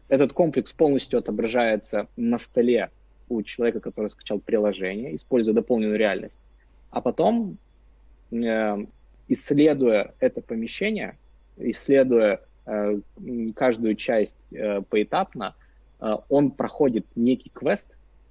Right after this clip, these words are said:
то есть у него заполняются ачивки, и после, э, прохождения всего этого квеста, после того, как он изучил всю модель, э, он получает награду. А чтобы получить награду, ему необходимо приехать в Соликамск, в краеведческий музей,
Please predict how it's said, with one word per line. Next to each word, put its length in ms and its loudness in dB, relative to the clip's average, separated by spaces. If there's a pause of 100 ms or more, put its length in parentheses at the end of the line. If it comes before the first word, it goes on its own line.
(140)
то 80 -12
есть 140 -14
у 20 -4
него 200 2
заполняются 720 -2
ачивки, 520 -8 (640)
и 180 6
после, 840 4
э, 300 -2
прохождения 840 0
всего 320 0
этого 260 -2
квеста, 400 0
после 240 -8
того, 160 2
как 100 -10
он 100 -2
изучил 300 -2
всю 220 -6
модель, 360 0 (500)
э, 560 -2 (360)
он 180 -2
получает 500 -2
награду. 460 0 (800)
А 80 -20
чтобы 280 0
получить 400 -8
награду, 360 -2
ему 140 0
необходимо 480 -2
приехать 340 -4
в 40 -20
Соликамск, 600 -4
в 40 -20
краеведческий 640 -4
музей, 420 0